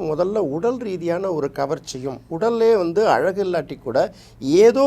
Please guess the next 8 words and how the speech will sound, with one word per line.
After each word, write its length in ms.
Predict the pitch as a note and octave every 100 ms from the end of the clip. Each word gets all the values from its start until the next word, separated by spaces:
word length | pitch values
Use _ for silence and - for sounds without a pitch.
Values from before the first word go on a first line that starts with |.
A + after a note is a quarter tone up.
| C4
ஒரு 180 | G#3+
வகையில 380 | F3+ D#3+ F#3 A3+
அவங்கள்ட்ட 400 | D#3+ D#3+ D#3+ G#3
ஒரு 160 | G3 E3
காந்த 380 | A#2+ D3+ A3 A3
சக்தியும் 520 | G3+ D3+ - D3+ F#3+
கம்பீர 440 | F3 E3 E3+ G#3 F3
சக்தியும் 520 | E3 C#3 - C#3+ A#3